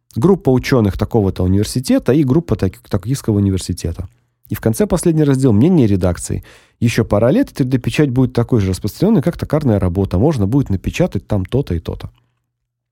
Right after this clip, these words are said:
Эта структура помогает нашим авторам нарубать сложные предложения на очень простые как бы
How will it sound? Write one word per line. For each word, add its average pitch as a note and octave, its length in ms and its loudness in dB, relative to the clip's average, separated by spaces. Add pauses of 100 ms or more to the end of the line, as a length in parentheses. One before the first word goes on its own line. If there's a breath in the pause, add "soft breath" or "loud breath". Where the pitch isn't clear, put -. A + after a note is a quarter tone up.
(340)
Эта C#3 180 0
структура D3+ 420 0
помогает A2+ 520 0 (560 soft breath)
нашим A#2 320 0
авторам A2+ 340 0
нарубать B2+ 380 2
сложные A2 440 2
предложения G#2+ 540 0
на G#2 100 2
очень A#2+ 220 0
простые C3 460 0
как A2 220 -2
бы G#2+ 180 -2